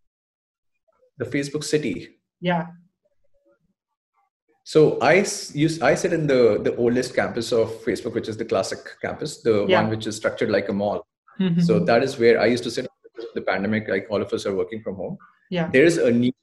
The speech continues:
Speaker 1: campus coming for, like, the A R V R group, which is also close by. But,
Speaker 2: Mm-hmm.
Speaker 1: uh, I don't know if there's, like, something which is called a city. There is something which is called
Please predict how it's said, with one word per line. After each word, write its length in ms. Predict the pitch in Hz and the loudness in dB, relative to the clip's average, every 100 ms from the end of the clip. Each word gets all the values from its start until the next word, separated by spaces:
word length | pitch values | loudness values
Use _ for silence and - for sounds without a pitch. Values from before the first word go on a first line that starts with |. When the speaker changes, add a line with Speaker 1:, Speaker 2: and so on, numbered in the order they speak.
| 170 165 | -6 -2
Speaker 1:
campus 280 | 127 127 151 | -2 -2 -4
coming 280 | 113 123 120 | -2 -2 0
for, 280 | 120 113 113 | 2 4 2
like, 200 | 104 113 | 0 -2
the 100 | - 104 | -4 0
A 40 | |
R 120 | 110 | 0
V 160 | 104 95 | 0 0
R 100 | 113 | 0
group, 240 | - 147 | -2 -12
which 120 | - - | -12 -14
is 120 | - | -10
also 220 | 151 - | -8 -8
close 280 | - 104 104 | -6 -6 -2
by. 300 | - 120 202 _ _ - | -2 -2 -6 _ _ -2
But, 100 | 185 | -2
Speaker 2:
Mm-hmm. 220 | 175 170 101 | 0 0 0
Speaker 1:
uh, 140 | 95 - | -2 -2
I 40 | 123 | -2
don't 120 | 160 | -2
know 80 | 202 _ | -6 _
if 60 | - | -16
there's, 180 | 120 123 | -6 0
like, 120 | 117 - - _ - | -2 -2 -20 _ -8
something 220 | - 107 113 | -6 -4 -6
which 100 | 110 | -6
is 60 | - | -2
called 160 | 113 113 | 0 0
a 20 | 107 | -2
city. 180 | 113 156 - | -6 -6 -2
There 100 | 123 127 | -2 0
is 40 | 131 | 0
something 240 | 135 170 139 | 0 -2 -2
which 120 | 131 | -4
is 60 | 117 - - - | -6 -8 -14 0
called 160 | 117 | 2